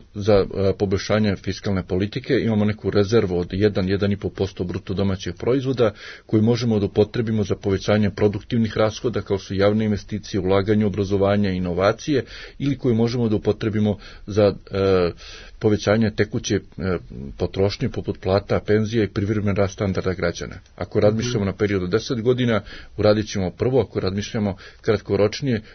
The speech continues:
Speaker 1: uradit ćemo ovo drugo. E, kada je u pitanju za održivost fiskalne konsolidacije, važno da se okonča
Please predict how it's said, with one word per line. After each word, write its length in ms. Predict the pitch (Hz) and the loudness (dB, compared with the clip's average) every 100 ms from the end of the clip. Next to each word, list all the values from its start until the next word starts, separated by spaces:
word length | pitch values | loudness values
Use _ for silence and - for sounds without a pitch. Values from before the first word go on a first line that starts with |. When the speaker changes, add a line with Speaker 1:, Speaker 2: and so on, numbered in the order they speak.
| - | -8
Speaker 1:
uradit 360 | 104 98 95 98 | 0 0 0 -2
ćemo 300 | 117 104 98 | 0 0 -2
ovo 220 | 107 98 | 0 0
drugo. 340 | 101 104 - 67 - - - - - - | 0 -2 -6 -12 -14 -20 -18 -16 -14 -2
E, 280 | 98 95 92 - - | 2 2 0 -6 -8
kada 240 | - 101 | -2 4
je 160 | 117 104 - - | 4 4 -2 -14
u 60 | |
pitanju 440 | - 123 160 127 120 | -8 -2 0 0 2
za 120 | 107 | 2
održivost 420 | 101 135 139 - | 2 0 -2 -2
fiskalne 340 | 127 - 117 | -6 -4 -4
konsolidacije, 720 | 107 101 110 98 98 - - 101 | -2 -2 0 2 2 2 0 2
važno 280 | 101 117 | 2 2
da 80 | 113 | -2
se 140 | 101 92 | 0 0
okonča 560 | 101 - 135 123 117 | 0 0 -4 0 -2